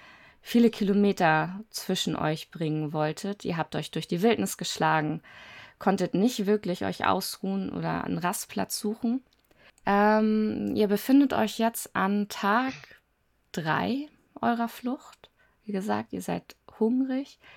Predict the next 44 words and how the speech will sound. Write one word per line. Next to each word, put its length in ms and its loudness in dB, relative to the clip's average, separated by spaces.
ihr 100 -2
seid 340 -2
müde, 720 4
aber 460 6
aktuell 680 2
hockt 320 4
ihr 320 -2
unter 300 4
einer 280 6
steinernen 880 4
Brücke, 560 -4
denn 120 4
das 200 4
war 120 4
das, 220 -4
das 220 -4
war, 380 4
äh, 160 2
das 320 -4
erste 440 4
weit 180 4
und 100 0
breit, 220 0
was 160 -4
ihr 80 -2
sehen 220 2
konntet, 340 -2
als 160 -2
ihr 40 -2
nämlich 200 -4
bemerkt 440 -2
habt, 160 -8
dass 140 -6
da 140 -2
so 80 -4
ein 100 -4
Track 480 0
aus 320 4
Feuernation, 840 2
also 180 0
ihr 80 0
seht 240 -2
die 80 -6
Flaggen 540 0